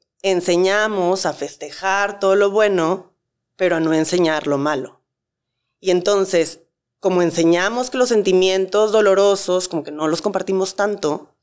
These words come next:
entonces enseñamos a que cuando lloras, pues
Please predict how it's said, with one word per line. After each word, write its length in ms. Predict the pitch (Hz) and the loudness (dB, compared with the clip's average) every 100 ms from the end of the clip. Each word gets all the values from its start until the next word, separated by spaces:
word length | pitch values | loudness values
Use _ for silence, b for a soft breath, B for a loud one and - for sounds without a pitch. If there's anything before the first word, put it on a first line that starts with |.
| _ _ _ _ _ | _ _ _ _ _
entonces 460 | 156 151 139 160 - | -2 0 0 -2 0
enseñamos 680 | 208 190 180 185 190 190 190 | 0 2 2 2 0 -2 -4
a 100 | 156 | -6
que 140 | 151 | -6
cuando 300 | - 139 131 | -8 -4 -4
lloras, 400 | 139 202 190 185 | -4 0 0 0
pues 280 | 185 160 - | -2 -8 -8